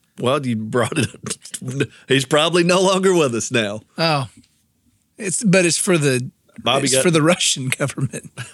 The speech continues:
Speaker 1: <laughs> She, it's, he attempted to make it better, but it got worse.
Speaker 2: Uh.
Speaker 1: He's got that, to date this podcast, so you know when we're recording it, so whenever it comes out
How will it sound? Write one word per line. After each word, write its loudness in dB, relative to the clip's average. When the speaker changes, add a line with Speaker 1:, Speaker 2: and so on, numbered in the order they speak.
Speaker 1:
<laughs> -20
She, -4
it's, -2
he 2
attempted 0
to 2
make 2
it -2
better, 0
but 2
it -2
got 0
worse. -2
Speaker 2:
Uh. -4
Speaker 1:
He's 2
got 0
that, 0
to 2
date 0
this 2
podcast, 0
so -2
you 2
know 4
when 0
we're 2
recording 2
it, -4
so 0
whenever 4
it -6
comes 2
out 0